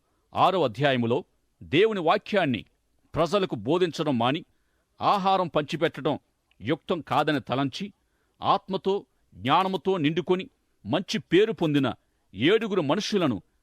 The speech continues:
ఆ పనికి నియమించి, అపోస్తలులు ప్రార్థన, దేవుని వాక్య పరిచర్యలో ఉండడానికి నిర్ణయించుకున్నారు. ఈ విధంగా ఆత్మవరాలు కొన్ని వాక్య పరిచర్యకు, మరికొన్ని సంఘ సంబంధమైన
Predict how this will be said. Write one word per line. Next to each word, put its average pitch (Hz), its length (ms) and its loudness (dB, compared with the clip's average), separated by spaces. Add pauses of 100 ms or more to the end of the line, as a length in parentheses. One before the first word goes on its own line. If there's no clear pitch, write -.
(120)
ఆ 135 140 4
పనికి 165 360 -2
నియమించి, 147 560 0 (440)
అపోస్తలులు 160 720 0 (400)
ప్రార్థన, 147 600 2 (340)
దేవుని 151 400 2
వాక్య 135 360 0
పరిచర్యలో 139 600 0
ఉండడానికి 123 600 0 (360)
నిర్ణయించుకున్నారు. 117 800 -2 (480)
ఈ 127 40 0
విధంగా 160 380 0 (440)
ఆత్మవరాలు 143 880 0 (360)
కొన్ని 160 220 2
వాక్య 170 380 0
పరిచర్యకు, 151 720 0 (360)
మరికొన్ని 135 640 0 (300)
సంఘ 180 320 -4
సంబంధమైన 165 840 -2